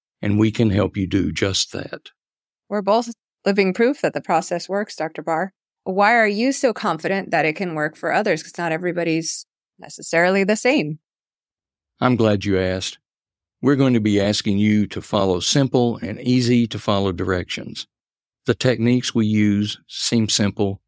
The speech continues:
Speaker 1: but they require work. We believe that anxiety is not a mental illness, but rather learned habits and responses.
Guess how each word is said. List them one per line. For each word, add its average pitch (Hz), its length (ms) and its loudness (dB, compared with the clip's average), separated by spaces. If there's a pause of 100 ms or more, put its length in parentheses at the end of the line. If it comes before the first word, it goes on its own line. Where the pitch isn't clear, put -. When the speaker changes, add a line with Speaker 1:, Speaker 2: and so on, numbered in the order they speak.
(420)
Speaker 1:
but - 140 -2
they 107 140 2
require 95 500 -4
work. - 400 -10 (420)
We 135 140 4
believe 110 340 4
that 104 120 2
anxiety 101 580 0
is 98 180 0
not 113 240 2
a 104 40 0
mental 104 360 0
illness, 95 500 -4 (440)
but 117 120 2
rather 117 380 4
learned 123 320 2
habits - 540 -4
and 104 200 -2
responses. 120 720 -6